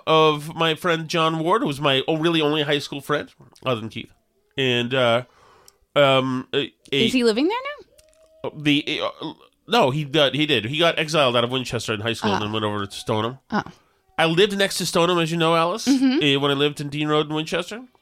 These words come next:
Speaker 1: Stoneham, Massachusetts, home of Hago Harrington's Mini Golf, which is closing.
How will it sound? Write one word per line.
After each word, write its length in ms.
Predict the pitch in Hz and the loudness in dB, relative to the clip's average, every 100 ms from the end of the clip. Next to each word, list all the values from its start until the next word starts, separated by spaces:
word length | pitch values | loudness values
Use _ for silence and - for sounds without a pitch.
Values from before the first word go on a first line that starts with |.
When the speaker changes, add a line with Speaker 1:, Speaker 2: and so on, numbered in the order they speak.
| _ | _
Speaker 1:
Stoneham, 280 | - 185 190 | -2 2 4
Massachusetts, 580 | 185 165 180 190 202 220 135 | 2 0 -4 -4 -4 -10 -2
home 280 | 185 196 170 | 0 2 0
of 120 | 147 | -2
Hago 360 | 147 180 180 | -2 0 0
Harrington's 540 | 165 180 180 180 180 165 | 2 0 -2 -4 -8 -4
Mini 200 | 175 185 | -4 0
Golf, 240 | 180 185 185 | 2 0 -2
which 140 | 170 | -8
is 100 | 156 | -6
closing. 600 | - 208 214 254 277 | 2 4 6 4 0